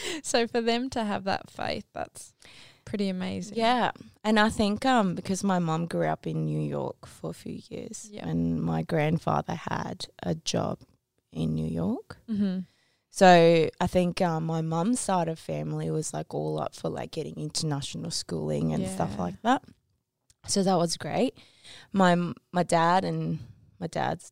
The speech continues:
Speaker 2: parents were like, <laughs> "What?"
Speaker 1: Yeah, what are you doing?
Speaker 2: Yeah, and I was the only girl in this entire family. So my cousin, I've got three cousins, they're all boys. And then my brother, and then it's me. So they're like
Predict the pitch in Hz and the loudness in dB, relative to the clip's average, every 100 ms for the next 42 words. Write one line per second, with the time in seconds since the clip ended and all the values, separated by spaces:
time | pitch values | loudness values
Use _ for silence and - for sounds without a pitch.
0 | _ - 165 156 165 - - - - - | _ -10 -6 -6 -6 -10 -8 -8 -4 -2
1 | 208 - - _ _ - 151 247 - - | -2 -4 -20 _ _ 0 2 2 -4 -8
2 | - 233 202 175 190 185 185 190 - 277 | -4 -2 -2 -4 -6 -6 -6 -8 2 6
3 | 302 208 214 208 262 254 262 226 240 240 | 6 6 6 8 6 4 4 4 4 2
4 | - 190 196 190 185 180 - 175 - 180 | 4 6 6 4 0 -6 -6 -8 -6 -4
5 | 170 - 170 170 165 - 180 175 - - | -4 -2 -2 0 -2 -2 -2 -2 -2 -4
6 | 180 - 180 190 170 - 165 165 156 165 | -4 -2 -2 0 -4 -2 -8 -6 -8 -6
7 | 160 160 135 147 - 143 180 269 - _ | -6 -4 -2 -4 -4 -6 -4 -6 -10 _
8 | _ _ _ _ 170 156 156 156 - - | _ _ _ _ -2 0 0 -4 -6 -4
9 | - 247 269 156 139 - - - 233 294 | 0 2 0 -4 -6 -10 -8 -2 0 0
10 | - 170 165 160 165 180 - 180 180 - | -4 -4 -2 -2 -4 -8 -10 -8 -8 -10